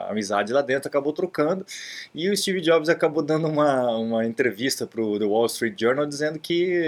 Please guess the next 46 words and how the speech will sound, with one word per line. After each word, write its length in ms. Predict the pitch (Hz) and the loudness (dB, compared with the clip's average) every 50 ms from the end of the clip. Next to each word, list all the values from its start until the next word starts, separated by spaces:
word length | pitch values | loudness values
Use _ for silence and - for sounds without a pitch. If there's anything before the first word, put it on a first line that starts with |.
| 143 120 107 101 95 95 - 76 76 | 2 2 2 0 0 -2 -4 -4 -4
é, 380 | 64 90 95 90 87 90 87 87 | -2 -2 -2 -2 -2 -4 -4 -4
é 60 | 107 113 | -2 -2
sinal 360 | - - 147 123 120 120 127 | 0 0 0 2 2 0 0
de 80 | 123 | 0
que 80 | - - | 0 2
a 120 | 131 120 | 4 4
Apple 180 | 123 - 131 117 | 4 2 0 -2
já 80 | 123 120 | -2 0
tava 260 | - 120 120 117 127 | 2 0 0 0 -2
no 120 | 127 120 | -8 -6
caminho 320 | - 127 120 123 127 135 127 | -4 -4 -4 -2 -2 -2 -2
errado, 440 | 110 104 107 104 101 95 90 92 | 0 0 0 0 0 -2 -4 -8
né? 220 | 90 98 107 120 - - - - - - - - | -8 -4 -4 -6 -6 -8 -18 -20 -20 -20 -12 -6
Ao 120 | - 104 | -2 -2
invés 280 | 104 95 107 113 120 117 | 0 2 2 2 2 2
de 120 | - 110 | 0 0
ser 320 | - - 120 113 110 107 | 0 2 2 0 0 0
os 360 | 104 101 98 98 95 95 - - | -2 -2 -4 -4 -6 -6 -6 -4
criadores, 920 | - - 131 135 127 117 98 104 117 139 151 156 147 151 147 143 - - | -2 2 4 4 4 4 2 0 0 2 2 2 2 2 0 0 0 0
eles, 340 | 139 131 123 123 120 - 135 | -2 -2 0 0 -2 -2 -2
é, 100 | 117 104 - _ _ _ | -4 -6 -6 _ _ _
tavam 340 | - 120 113 117 120 120 113 107 | 0 0 0 0 -2 -4 -4 -4
se 160 | - - 107 | -4 -2 0
tornando 320 | 123 117 107 123 123 123 | 0 0 0 0 -2 -2
os 100 | 120 - | -2 -4
cuidadores, 840 | - - - 147 156 151 151 135 113 117 117 117 110 101 92 87 87 | -4 -4 0 0 2 4 4 4 4 4 2 2 2 0 -2 -6 -10
né? 200 | 98 101 104 104 _ - - - - - - - | -8 -8 -8 -8 _ -16 -20 -20 -20 -18 -12 -6
E 240 | 127 127 127 127 123 | -4 0 2 4 4
essa 200 | 123 120 135 123 | 4 2 0 -2
nunca 280 | 123 135 147 151 135 | -4 -2 0 0 0
foi 200 | - - 139 127 | 2 2 2 4
a 60 | 123 | 4
ideia, 460 | 123 120 107 110 110 110 107 104 92 - _ _ _ _ _ _ _ _ - - | 4 4 4 4 4 4 4 4 2 -2 _ _ _ _ _ _ _ _ -2 0
é, 300 | 117 113 110 107 107 110 | 2 2 2 2 0 0
da, 240 | 110 110 107 104 | 0 0 0 0
do 160 | 98 98 117 113 | 0 -2 -2 -2
Steve 320 | - - 131 139 123 110 | -2 -2 -4 -4 -4 -2
nessa 280 | 117 113 110 - 143 131 | -2 0 0 2 2 4
época, 400 | 123 135 147 - - - 127 127 | 4 2 2 0 -2 -4 -2 -2
né? 140 | 143 156 - _ _ _ _ _ _ _ _ _ _ - - | -2 -2 -4 _ _ _ _ _ _ _ _ _ _ -8 -6
Então 320 | 127 117 - - 113 123 127 | -6 -2 0 2 2 2 4
ele 360 | 131 131 131 120 113 107 104 | 4 6 6 6 6 4 2
acabou 340 | 101 98 - 120 110 113 120 | 2 2 0 0 0 0 -2
dando 180 | 113 127 131 | -2 -2 -2
uma 140 | 131 127 120 | 0 -2 -2
cutucadinha, 800 | - - 143 - 135 - - 131 117 110 104 117 123 123 120 | -2 -4 -6 -6 -2 2 2 2 2 0 -4 -6 -4 -4 -4